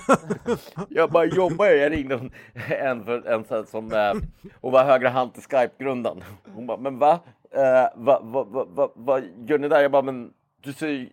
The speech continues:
Speaker 2: själv när jag frågar dig om," jag behövde lite råd till det här man-, manuset jag håller på med.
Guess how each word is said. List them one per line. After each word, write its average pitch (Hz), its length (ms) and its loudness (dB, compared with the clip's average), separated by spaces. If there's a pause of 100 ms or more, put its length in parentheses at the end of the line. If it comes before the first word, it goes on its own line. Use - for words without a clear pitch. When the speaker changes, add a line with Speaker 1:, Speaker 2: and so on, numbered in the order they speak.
Speaker 2:
själv 165 320 4
när 120 120 0
jag 110 140 4
frågar 107 260 -2
dig 117 280 0
om," 110 240 -6
jag 120 160 4
behövde 123 260 4
lite 120 180 -2
råd 113 300 0
till 107 120 -2
det 104 60 4
här 101 80 6
man-, 113 460 2 (100)
manuset 117 520 -4
jag 107 80 -4
håller 95 140 -4
på 92 160 -6
med. - 140 -12